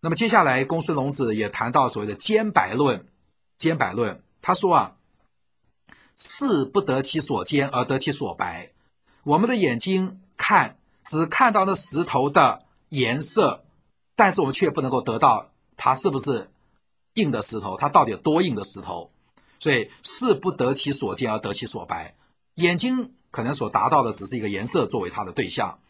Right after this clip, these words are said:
“斧不得其所白而得其所尖”，我们手去摸石头，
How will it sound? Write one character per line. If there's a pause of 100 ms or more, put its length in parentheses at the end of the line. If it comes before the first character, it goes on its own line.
(500)
“斧
不
得
其
所
白
而
得
其
所
尖”， (280)
我
们
手
去
摸
石
头，